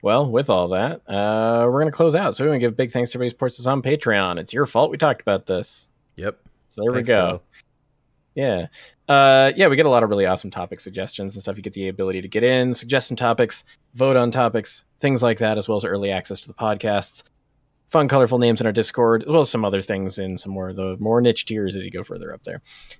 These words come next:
Speaker 1: Go check that out. It's patreon dot com slash line of sight wargaming. And, uh, yeah, it's good. Go look at it.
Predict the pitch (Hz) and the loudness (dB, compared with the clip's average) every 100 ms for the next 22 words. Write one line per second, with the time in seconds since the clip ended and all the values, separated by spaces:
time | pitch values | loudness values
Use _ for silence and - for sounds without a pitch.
0 | - 175 170 156 127 113 110 - 135 - | 0 2 2 4 4 4 4 0 -2 0
1 | 113 101 - 110 104 101 - - 120 117 | 0 -2 -4 -6 -4 -6 -8 0 2 0
2 | - 127 120 104 95 98 98 95 95 _ | -4 -4 -2 -2 -2 -2 -4 -6 -10 _
3 | _ _ _ _ - 101 95 92 - - | _ _ _ _ -6 -2 -2 -4 -12 -6
4 | 104 92 90 - - 101 85 _ - - | -2 -2 -2 -6 -2 -2 -2 _ -16 -4
5 | 135 82 _ _ _ _ _ - 123 104 | -2 -2 _ _ _ _ _ -4 -2 0
6 | 98 87 85 | 0 -2 -8